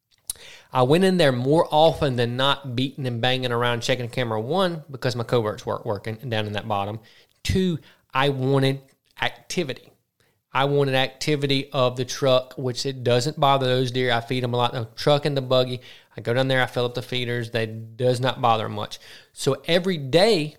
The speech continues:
which was two days, we hunted that deer. New Ryan and I went, and I made sure there was, the feeder was never a hundred percent full. We could put a,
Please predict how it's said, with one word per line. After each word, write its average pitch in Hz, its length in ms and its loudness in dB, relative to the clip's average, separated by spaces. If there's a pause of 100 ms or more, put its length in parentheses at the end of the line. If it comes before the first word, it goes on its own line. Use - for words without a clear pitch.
which 127 260 -6
was 120 220 -4
two 139 180 0
days, 120 400 2
we 135 180 -2
hunted 170 320 -4
that 113 220 -2
deer. 117 320 -2 (600)
New 123 180 -2
Ryan 151 300 2
and 127 80 -2
I 110 160 0
went, 117 420 -4
and 117 100 -6
I 110 60 -2
made 123 280 -2
sure 135 180 -2
there 123 100 0
was, 113 320 -6
the 117 120 -4
feeder 131 260 -2
was 117 180 -4
never 127 180 0
a 117 40 2
hundred 123 240 -4
percent 127 320 -6
full. 139 240 0
We 120 100 -6
could 117 140 -12
put 135 220 -2
a, 139 160 -4